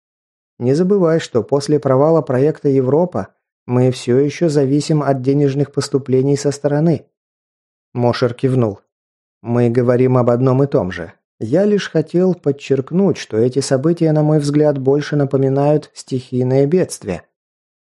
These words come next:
Фон Браун встал. Меряя шагами кабинет, он некоторое время тяжело размышлял над создавшейся ситуацией,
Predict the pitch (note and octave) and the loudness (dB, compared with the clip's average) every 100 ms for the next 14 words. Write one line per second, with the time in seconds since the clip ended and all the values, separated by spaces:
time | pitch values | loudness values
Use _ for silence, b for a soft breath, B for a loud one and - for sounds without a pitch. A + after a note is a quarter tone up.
0 | _ _ - B2 A#2 A#2+ A#2 A2 - - | _ _ -4 -2 0 0 0 -2 -8 -8
1 | F#2 - _ _ _ _ _ _ _ - | -8 -10 _ _ _ _ _ _ _ -8
2 | B2+ F#3 G3 E3 D#3+ D#3 F3 F3 D#3+ D3 | -2 2 2 0 0 0 2 2 0 0
3 | D#3+ F#3+ - D3 C#3+ D3+ D3 D3 C#3+ C#3 | 2 2 0 0 2 0 0 0 2 2
4 | D#3+ E3 D3 C#3+ D3 D3 D#3 C#3 C3+ C3 | 2 2 0 0 2 2 2 2 0 -2
5 | D3+ E3 E3+ D#3 C#3 C3+ B2+ C#3 C#3+ - | -2 0 2 2 0 -2 -2 0 -2 0
6 | C3+ B2+ C3+ B2+ C3+ D3 C#3 G2+ - G2 | -4 -2 -2 -2 -2 2 2 0 -4 -6
7 | F#2+ | -8